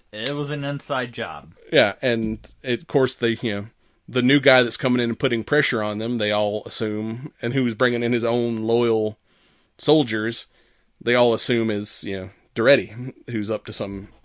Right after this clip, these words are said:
Speaker 2: some shenanigans. <laughs> And then I like to, like, uh, I can't remember her name, who's, like, the leader of, like, the new nuns that Duretti's brought in. They're having a sparring match with all the girls, and she's fighting Beatrice, and kicks Beatrice's ass,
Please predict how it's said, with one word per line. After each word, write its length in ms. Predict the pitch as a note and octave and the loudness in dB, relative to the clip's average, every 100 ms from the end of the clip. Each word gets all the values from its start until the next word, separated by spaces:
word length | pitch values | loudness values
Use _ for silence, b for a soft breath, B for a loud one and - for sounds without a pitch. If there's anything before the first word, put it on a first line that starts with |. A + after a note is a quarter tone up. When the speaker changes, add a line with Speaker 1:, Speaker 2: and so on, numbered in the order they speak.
| _ | _
Speaker 2:
some 160 | - G#2 | -12 -8
shenanigans. 640 | - G#2+ C3 G#2 F2+ - _ b b b _ | -4 -2 -2 -4 -10 -16 _ b b b _
<laughs> 80 | D3 - D3+ D#3 F3+ - - b b b b b b _ - - - - - - - - - b b b b - - D#3+ | -8 -6 -8 -4 -6 -6 -20 b b b b b b _ -20 -20 -16 -14 -14 -16 -18 -18 -20 b b b b -20 -14 0
And 240 | D3+ D#3+ | 2 4
then 80 | E3 | 2
I 60 | |
like 240 | D3 F3+ D#3+ | 0 -2 2
to, 200 | F3+ D3+ | 2 2
like, 260 | B2 A2+ | 2 0
uh, 240 | A#2+ G#2+ G#2 b b b b B2 | 0 0 -2 b b b b -14
I 100 | A#2+ | -14
can't 220 | - C3 | -6 -6
remember 200 | A#2+ A2 | -4 -4
her 100 | A2 | -4
name, 280 | G#2+ G#2 G2+ | -4 -6 -6
who's, 280 | A2+ G#2+ G#2 | -8 -8 -8
like, 160 | G2 | -8
the 80 | G#2+ | -6
leader 400 | A2 A2+ A2 G#2+ | -4 -4 -4 -6
of, 320 | G#2 G#2+ G2+ | -6 -8 -6
like, 240 | G2+ G2 - | -10 -10 -10
the 120 | G#2 | -8
new 240 | G#2 A2+ | -4 -4
nuns 380 | G#2+ G#2 G#2+ G2+ | -4 -4 -6 -8
that 140 | G#2 | -8
Duretti's 400 | G#2 G#2 A2 G2 | -6 -4 -4 -6
brought 260 | F#2+ G#2 G2+ | -4 -4 -2
in. 240 | G2+ G2 - b b b _ | -6 -8 -12 b b b _
They're 100 | C3+ | 2
having 180 | D3 A#2+ | 2 2
a 60 | |
sparring 380 | - C3 A#2+ A2+ | -2 0 0 0
match 260 | G#2+ G#2 - | -4 -6 -6
with 80 | A2 | -4
all 120 | G#2 | -4
the 100 | G2 | -4
girls, 440 | G#2 G#2 G2+ G2 | -6 -6 -6 -8
and 120 | G2+ - | -10 -8
she's 180 | A#2+ | -6
fighting 320 | - A#2 G#2 G2 | -2 -2 -2 -2
Beatrice, 420 | A#2 A2+ G2 - | -2 -2 -6 -8
and 140 | F#2+ | -6
kicks 220 | - B3+ | -6 -4
Beatrice's 420 | D3 F3 - G#2+ A2 | -4 -4 -4 -6 -4
ass, 240 | B2 | -4